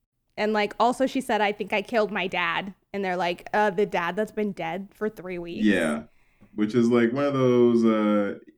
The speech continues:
Speaker 2: I'm, I'm sure they had to have picked that up and been like, "Okay, that's, that's a little strange." Um,
Speaker 1: Yeah, the whole situation is just weird.
Speaker 2: it, it's very,
Speaker 1: <laughs>
Speaker 2: very weird.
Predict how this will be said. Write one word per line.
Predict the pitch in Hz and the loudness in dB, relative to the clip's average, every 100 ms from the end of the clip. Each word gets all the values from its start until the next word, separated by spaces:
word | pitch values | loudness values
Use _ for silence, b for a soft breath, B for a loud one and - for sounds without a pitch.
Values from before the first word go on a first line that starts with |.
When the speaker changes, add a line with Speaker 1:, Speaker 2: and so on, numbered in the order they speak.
| _ - | _ -2
Speaker 2:
I'm, | 117 110 | -2 0
I'm | 113 113 | 0 0
sure | 156 127 | 0 2
they | 107 95 | 2 2
had | 98 92 | 0 -2
to | 90 | -2
have | 80 | -4
picked | 90 78 | -4 -4
that | 82 82 | -4 -4
up | 78 | -4
and | 80 | -6
been | 78 | -6
like, | 78 76 | -6 -6
"Okay, | 82 80 78 | -6 -6 -6
that's, | 85 98 - | -4 -6 -8
that's | - - | -10 -10
a | 92 | -8
little | 82 76 | -8 -8
strange." | - 82 78 69 67 _ _ _ _ _ | -10 -6 -6 -6 -12 _ _ _ _ _
Um, | 80 78 71 64 - _ _ _ | -10 -8 -8 -12 -18 _ _ _
Speaker 1:
Yeah, | 180 190 87 73 - - | -20 -10 -8 -8 -10 -6
the | 277 | -2
whole | 285 381 | 0 0
situation | 302 240 240 190 180 170 | -2 -6 -6 -6 -8 -16
is | 170 175 | -18 -16
just | - - _ _ _ _ | -20 -20 _ _ _ _
weird. | - - 107 | -16 -12 -4
Speaker 2:
it, | 95 | 0
it's | 101 - | 0 0
very, | 392 - - 453 480 539 | 4 4 4 2 0 -8
Speaker 1:
<laughs> | - | -4
Speaker 2:
very | 98 78 73 | -2 -2 -4
weird. | - - | -6 -12